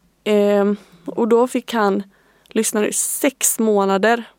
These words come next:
Och han hade redan suttit fyra månader i häktet, så han satt en månad i fängelset.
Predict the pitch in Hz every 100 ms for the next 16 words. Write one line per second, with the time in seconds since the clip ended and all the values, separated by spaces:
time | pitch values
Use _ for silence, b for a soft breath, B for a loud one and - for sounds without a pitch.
0 | _ _ _ b b b b b b b
1 | b _ _ _ _ _ _ _ _ 233
2 | 220 220 214 220 226 233 220 220 262 -
3 | - - 220 202 208 214 208 202 202 220
4 | 214 214 214 - - 240 - - - 226
5 | 220 226 214 _ - b b b b -
6 | 226 220 208 208 220 214 202 202 208 214
7 | 214 202 - 226 _ -